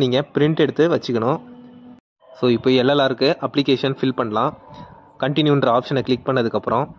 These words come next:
மூணு options கொடுத்துருப்பாங்க. அதுல first option click பண்ணிக்கோங்க. உங்களுடைய driving license ஏதாவது police station அல்லது போக்குவரத்து துறை மூலயமா நிறுத்தி வச்சிருக்காங்களான்றதுக்காக அந்த questions கேட்டிருக்காங்க. அதுல first one click பண்ணிக்கோங்க.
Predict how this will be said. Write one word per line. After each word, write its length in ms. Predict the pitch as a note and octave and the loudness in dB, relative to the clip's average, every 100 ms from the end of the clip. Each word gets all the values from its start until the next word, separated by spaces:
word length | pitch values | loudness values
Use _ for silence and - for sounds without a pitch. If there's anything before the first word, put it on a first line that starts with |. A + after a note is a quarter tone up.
| - - - _ _ | -20 -20 -20 _ _
மூணு 180 | C3+ D#3 D3 | -6 -2 -2
options 300 | D3+ E3 - | -2 -4 -6
கொடுத்துருப்பாங்க. 480 | D3 C3+ C3+ A#2+ A#2+ D3+ C3+ | -6 -4 -4 -2 -2 -2 -2
அதுல 200 | B2 C3 D#3 | -2 -2 -2
first 260 | C3+ - E3 | -4 -2 -2
option 260 | D3+ D#3 C#3+ | -2 -2 -2
click 200 | C#3 - | -4 -2
பண்ணிக்கோங்க. 400 | C#3 B2+ A#2+ A2+ C#3 E3+ _ _ - - - - _ C3 | -4 -2 -2 -2 -4 -6 _ _ -20 -20 -20 -20 _ -2
உங்களுடைய 400 | C#3+ D#3+ C3+ C3+ E3+ F3 D3 | 2 4 4 4 2 -2 -4
driving 300 | C#3 D#3 F3 D3+ | 0 2 2 2
license 300 | C3+ D#3 - B2 | 2 -2 0 2
ஏதாவது 340 | B2+ C#3 C#3+ D#3 G3+ _ - | 2 2 2 0 0 _ -2
police 200 | E3 - | -2 0
station 320 | C#3 - D3 | -2 0 -2
அல்லது 200 | B2 C#3 D3 | 0 0 0
போக்குவரத்து 400 | D#3+ D#3+ C#3+ B2+ | 0 2 2 2
துறை 120 | C3 B2+ | 2 2
மூலயமா 260 | A#2+ B2 C#3+ C3 | 2 2 2 2
நிறுத்தி 260 | C#3+ D#3+ D3 | 2 2 0
வச்சிருக்காங்களான்றதுக்காக 1040 | C#3+ C3 A#2+ A#2 B2 A#2+ A#2 A2+ A#2+ D#3 G3+ _ C#3 | 2 0 0 0 0 -2 -2 -2 0 0 -4 _ -8
அந்த 160 | B2 C3 | -4 -2
questions 340 | B2 D3 C#3 - | -2 -2 -6 -4
கேட்டிருக்காங்க. 440 | B2 C3 G2+ A#2 C3 F3 _ _ | -4 -4 -8 -4 -4 -6 _ _
அதுல 160 | C3 C3+ | -4 -2
first 220 | C3 - E3+ | -2 -2 -4
one 100 | C#3 | -2
click 160 | B2+ - | -4 -2
பண்ணிக்கோங்க. 380 | B2 A2 G#2+ | -6 -4 -6